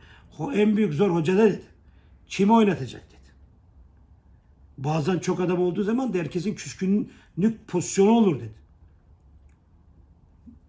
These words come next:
Ben de aynısını söylüyorum arkadaşlar. Ali Kemal Hoca öyle deyince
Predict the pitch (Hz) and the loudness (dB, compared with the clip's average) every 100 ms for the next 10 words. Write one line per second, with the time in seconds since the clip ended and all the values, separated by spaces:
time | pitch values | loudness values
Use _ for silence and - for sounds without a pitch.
0 | - - - _ - 196 180 156 - 143 | -20 -20 -20 _ -10 -6 -4 -4 -6 -10
1 | - 131 131 131 135 139 139 - - - | -10 -12 -10 -12 -12 -12 -14 -16 -20 -20
2 | _ _ _ - - _ - 156 190 214 | _ _ _ -20 -20 _ -4 -2 0 2
3 | 220 208 220 226 240 277 220 226 226 | 2 2 4 4 2 0 0 -2 -2